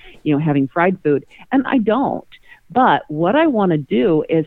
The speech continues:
I want to infuse your diet, infuse your life with things that you should be doing, like drinking more water,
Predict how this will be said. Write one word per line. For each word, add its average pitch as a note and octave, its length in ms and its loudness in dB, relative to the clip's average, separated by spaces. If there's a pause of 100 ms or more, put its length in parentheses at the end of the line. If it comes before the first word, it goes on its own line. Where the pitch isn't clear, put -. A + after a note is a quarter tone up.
I D#3+ 120 0
want F3 320 -2
to G#3 160 -4
infuse B3 840 0
your F3+ 160 0
diet, C3 260 -2
infuse G3+ 600 0
your E3+ 140 0
life D3 460 0 (100)
with D#3 180 -2 (100)
things F#3+ 340 2
that E3+ 160 -4
you D#3+ 140 0
should E3+ 720 0
be C#3+ 160 0
doing, A#2 400 -6 (280)
like E3 300 -2
drinking D3+ 380 0
more C#3 200 0
water, B2+ 420 -2